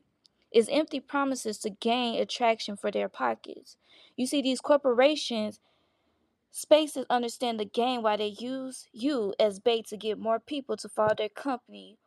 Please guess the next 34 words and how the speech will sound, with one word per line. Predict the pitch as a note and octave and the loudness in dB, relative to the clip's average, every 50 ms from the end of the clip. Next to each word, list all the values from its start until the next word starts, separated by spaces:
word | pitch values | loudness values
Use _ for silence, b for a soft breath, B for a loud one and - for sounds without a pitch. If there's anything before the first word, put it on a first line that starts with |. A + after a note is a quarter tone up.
| b b | b b
or | - G#3+ A3+ | 4 4 4
get | G#3+ G3+ A#3+ B3 - - | 4 4 0 0 0 0
more | G#3+ A3 A3 G#3 | 0 0 0 0
people | - _ - C#4 B3+ - A3+ G#3 G#3 - _ - | 0 _ -8 -8 -6 -2 -2 -2 -2 -2 _ 0
in | C4+ D4+ D#4+ D4 | 2 2 2 2
their | A#3+ A3 G#3 | 2 0 -2
company | G3+ - - G#3 G3 - G#3 G3+ G3+ | -2 -4 -6 -6 -6 -6 -8 -10 -10
to | - A#3 | -10 -6
get | G#3 A3 G#3+ | -2 -2 -2
more | G#3 G#3 G#3 G3+ | 0 0 0 0
likes | G3+ G#3+ A3+ A#3 B3+ B3+ - - | 2 4 4 4 2 0 -6 -6
and | G#3+ G#3+ | -6 -4
more | G#3 G#3 G3+ | -2 -2 -2
investments | G3+ G3 G3+ A#3 B3+ C#4+ C#4+ - - A3 G#3 G#3 G#3 b b b b b | -2 -2 2 2 4 4 2 0 -6 -10 -10 -10 -12 b b b b b
to | - C#4+ | -2 0
bring | A#3+ B3+ C#4 C4+ B3+ | 4 6 4 4 4
in | B3 A#3 A3 | 2 0 0
more | G#3+ G#3+ G#3+ | 0 0 0
money | A3 B3 B3 A#3 G#3+ G#3 B B B B | 0 0 0 0 -2 -4 B B B B
off | - A3+ A3+ | 2 2 4
the | - A3 | 2 2
backs | G3 A3 G3+ G3+ - - | 4 4 4 4 0 -2
of | G#3+ G3+ G3 - _ _ _ _ | -2 -4 -4 -4 _ _ _ _
your | G#3+ G#3+ G#3 | 2 2 2
black | G3+ G#3+ G#3+ G#3 F#3+ F#3+ - - b b b | 2 2 2 2 2 2 -2 -6 b b b
and | - A3 G#3+ G3+ | -6 -6 -4 -2
brownness. | A3+ A#3 A#3+ A#3 A3 G#3 F3 - - - - - - _ _ _ _ _ _ _ _ _ _ _ _ b b b b b b - | 0 0 0 0 -2 -4 -8 -12 -14 -18 -20 -20 -20 _ _ _ _ _ _ _ _ _ _ _ _ b b b b b b -2
We | C4+ E4 | 0 2
will | E4+ F4 D#4 | 2 0 0
pretend | - C4+ A#3+ A3+ - - - D#4 D4+ D4 C#4 A#3+ | 0 0 0 0 -2 -4 -2 0 0 0 0 2
that | A3+ A3+ A3 - - | 0 0 0 -2 -6
you | B3+ - | -4 2
are | - A3 G#3+ G#3 G3+ | 4 4 4 4 2
represented | G#3 A#3 A3+ - - G#3 F#3+ G3+ G#3+ B3 B3 G#3+ F#3+ - - | 2 2 2 2 0 -6 -6 -4 -4 -4 -4 -4 -6 -10 -10